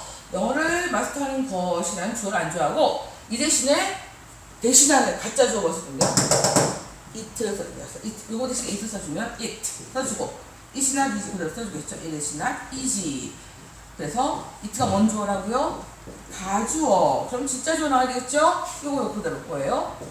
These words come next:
To master English. 시작. To master English.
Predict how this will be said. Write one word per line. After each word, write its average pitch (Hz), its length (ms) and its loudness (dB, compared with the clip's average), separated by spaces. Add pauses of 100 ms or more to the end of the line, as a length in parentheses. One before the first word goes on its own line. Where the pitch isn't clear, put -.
(400)
To 269 240 -4
master 160 520 -6
English. 214 340 -6
시작. 226 720 -2 (480)
To 277 200 -4
master - 600 -8
English. - 680 -4